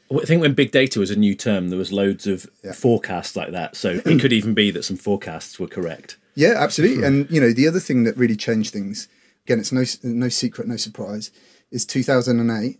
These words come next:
Speaker 2: when an awful lot of algorithmic traders lost their jobs in the city. And so data scientists were usually people that sat in labs suddenly there was a load of people that didn't consider themselves to be data scientists, but were in fact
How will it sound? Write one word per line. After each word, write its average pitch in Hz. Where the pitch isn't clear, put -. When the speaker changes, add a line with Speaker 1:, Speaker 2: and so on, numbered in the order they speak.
Speaker 2:
when 120
an 117
awful 135
lot 123
of 113
algorithmic 113
traders 110
lost 123
their 113
jobs 110
in 101
the 107
city. -
And 113
so 110
data 123
scientists 120
were 110
usually 107
people 104
that 90
sat -
in 104
labs 107
suddenly 127
there 107
was 104
a 113
load 107
of 104
people 107
that -
didn't 135
consider 107
themselves 101
to 110
be 107
data 107
scientists, 110
but -
were 110
in 104
fact -